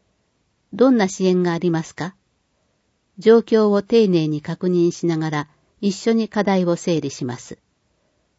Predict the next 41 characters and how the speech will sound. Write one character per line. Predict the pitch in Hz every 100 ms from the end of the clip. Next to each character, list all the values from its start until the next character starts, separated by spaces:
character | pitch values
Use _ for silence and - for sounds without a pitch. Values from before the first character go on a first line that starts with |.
| _
具 | 190
体 | 202 233
的 | 233 226 226
に | 214 196
は、 | 151 - _ _
就 | - 220 214
労 | 208 202
に | 196
向 | 190
け | 196 185
た | 180
支 | 170 185
援 | 185 180 175
や | 170 - _ _ -
家 | 190
計 | 190 202
の | 190 180
見 | 170
直 | 170 160
し、 | - - - _ _ _ _ _ _
利 | 196 214
用 | 220 214
で | 214
き | 226
る | 190 160
支 | - 190
援 | 190 185
や | 180 170 -
制 | - 208
度 | 180
の | 143 -
案 | 185 185
内 | 185 175
を | 151 -
行 | - 147
い | 139
ま | 135 123
す。 | - - _ _ _ _ _ _ _ _ _ _ _ _
相 | - 233
談 | 208 202 160
例。 | 151 120